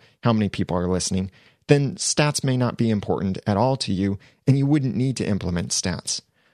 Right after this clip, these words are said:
But I do highly recommend it, because at some point,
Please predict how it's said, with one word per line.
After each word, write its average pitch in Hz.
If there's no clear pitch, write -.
But 165
I 156
do 190
highly 151
recommend 123
it, -
because 113
at 120
some 147
point, 151